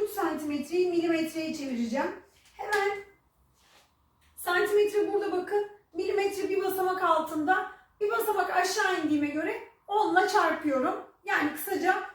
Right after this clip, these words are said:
sayının sağına bir sıfır ekliyorum. O halde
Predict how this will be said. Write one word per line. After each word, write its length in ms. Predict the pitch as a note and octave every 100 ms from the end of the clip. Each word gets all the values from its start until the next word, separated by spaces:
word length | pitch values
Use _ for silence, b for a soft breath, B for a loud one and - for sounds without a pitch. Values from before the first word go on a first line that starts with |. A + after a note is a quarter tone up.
| -
sayının 460 | - F#4+ F#4 D#4+ D#4
sağına 460 | G4+ F4+ D#4+ E4+
bir 160 | F#4+ G#4
sıfır 280 | - C4 F#4
ekliyorum. 760 | E4+ - C4 A#3+ B3 E4 - b b b b
O 220 | - G#4+ G#4+
halde 760 | G#4 C#4+ B3 C4 E4+ - -